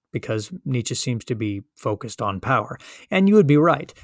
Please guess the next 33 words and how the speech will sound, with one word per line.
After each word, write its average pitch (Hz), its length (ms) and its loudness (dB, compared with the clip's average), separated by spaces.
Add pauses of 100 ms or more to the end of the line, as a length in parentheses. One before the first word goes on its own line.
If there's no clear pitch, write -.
When 151 100 0
we 143 80 4
live 196 200 4
in 226 80 2
a 220 60 0
society 123 680 -2
in 127 100 -2
which 135 220 0
we 135 100 -4
cannot 170 680 -2
experience 165 840 0
the - 120 -4
power 131 460 0
of 123 140 -8
causing 131 480 -2
others 120 360 -4
suffering, - 460 -8 (680)
when 147 140 2
we 151 120 6
live, 165 220 2
you 156 100 2
might 139 240 0
say, 127 260 0
in 135 220 -4
a 135 60 0
society 135 600 2
that 123 180 -4
condemns 120 760 -2
such - 340 -8
naked 127 460 0
shows 110 320 -2
of 92 140 -12
power, 113 440 -8